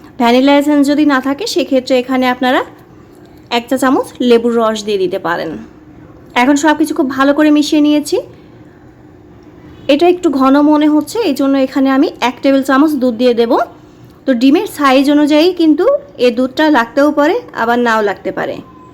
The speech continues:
তাই বুঝে শুনে এখানে দুধটা দেবেন। তো সব কিছু খুব ভালো করে মিশিয়ে নিয়েছি। এখন এটা এক সাইডে রেখে দিচ্ছি। আর আজ আমি আপনাদেরকে চায়ের কাপে তৈরি করে দেখাবো, তাই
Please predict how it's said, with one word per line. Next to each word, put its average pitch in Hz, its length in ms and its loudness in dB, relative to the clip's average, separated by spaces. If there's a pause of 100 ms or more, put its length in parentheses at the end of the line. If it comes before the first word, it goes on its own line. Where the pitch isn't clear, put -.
(1080)
তাই 247 140 2 (100)
বুঝে 240 280 0
শুনে 311 180 -2 (120)
এখানে 269 200 0 (100)
দুধটা 233 320 -4
দেবেন। 175 220 -2 (840)
তো 302 60 -2 (100)
সব 320 160 4
কিছু 330 180 -2
খুব 294 160 0
ভালো 262 240 2
করে 294 120 2 (100)
মিশিয়ে 277 300 0
নিয়েছি। 240 380 -2
এখন 294 200 -4
এটা 240 160 -2
এক 240 120 -8
সাইডে 233 320 -2
রেখে 233 260 -2
দিচ্ছি। 262 260 -2 (720)
আর 226 100 2 (220)
আজ 247 160 0
আমি 294 120 4 (140)
আপনাদেরকে 269 400 -2 (120)
চায়ের 247 300 0
কাপে 285 240 -2
তৈরি 285 200 0
করে 285 200 2
দেখাবো, 320 260 -4 (100)
তাই 269 120 0